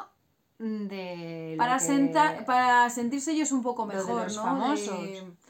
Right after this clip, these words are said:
Speaker 2: los famosos dirán, "Pues mira, pues es que algo lo he do-, algo he donado, oye, a cambio de, de estar cobrándole una pasta po-, a una persona que a lo mejor se está muriendo y necesita un vídeo de su ídolo". Di que sí, oye. ¡Qué integridad! Muy mal me parece,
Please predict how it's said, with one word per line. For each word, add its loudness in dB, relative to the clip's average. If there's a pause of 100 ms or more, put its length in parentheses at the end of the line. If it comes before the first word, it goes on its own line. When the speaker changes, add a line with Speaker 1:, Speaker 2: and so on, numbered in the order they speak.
(140)
Speaker 2:
los -12
famosos -4
dirán, -4
"Pues -6
mira, -2
pues -8
es -12
que -2
algo 0
lo 0
he 0
do-, -8
algo 8
he 2
donado, -2
oye, -6 (480)
a 6
cambio 8
de, 4
de 0
estar 2
cobrándole 4
una 4
pasta 2 (320)
po-, -2
a 6
una 6
persona 0
que 0
a 2
lo 2
mejor -6
se -6
está -4
muriendo -4
y -2
necesita -8
un -10
vídeo -8
de -10
su -8
ídolo". -10
Di -12
que -14
sí, -10
oye. -18 (460)
¡Qué -2
integridad! 0 (1300)
Muy 2
mal 6
me 4
parece, 0